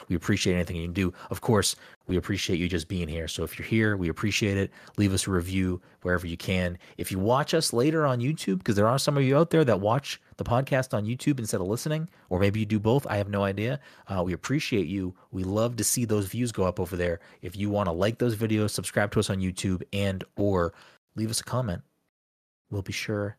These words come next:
to check those out and enjoy those and appreciate those. Um, but without further ado, this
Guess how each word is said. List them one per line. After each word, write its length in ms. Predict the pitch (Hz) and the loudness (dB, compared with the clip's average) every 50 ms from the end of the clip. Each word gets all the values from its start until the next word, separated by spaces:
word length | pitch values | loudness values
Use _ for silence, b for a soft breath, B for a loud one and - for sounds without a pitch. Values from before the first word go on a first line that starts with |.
| _ | _
to 100 | - - | -14 -12
check 220 | - - 104 98 - | -8 -6 -8 -6 -4
those 180 | - 98 98 104 | -4 -4 -2 0
out 100 | 104 98 | 0 0
and 140 | - 90 | -2 -4
enjoy 240 | 90 90 98 101 101 | -4 -4 -2 -2 0
those 140 | 104 101 98 | 0 0 -2
and 80 | 95 85 | -2 -4
appreciate 380 | 82 110 127 - - 90 85 | -4 -4 -4 -2 -2 -4 -4
those. 260 | - 76 73 - - - _ _ _ _ _ _ _ _ _ _ _ _ _ _ - | -4 -8 -8 -8 -12 -14 _ _ _ _ _ _ _ _ _ _ _ _ _ _ -6
Um, 200 | 107 98 92 90 | -4 -4 -2 0
but 80 | 98 | 0
without 260 | 101 101 104 151 170 | 2 4 4 4 4
further 300 | - - 147 107 90 87 | 4 4 4 4 4 0
ado, 340 | 87 92 107 143 127 - - B B B B B B _ _ _ | 0 2 2 4 4 2 0 B B B B B B _ _ _
this 420 | - 92 98 147 190 185 - - | -10 0 2 2 2 2 0 -4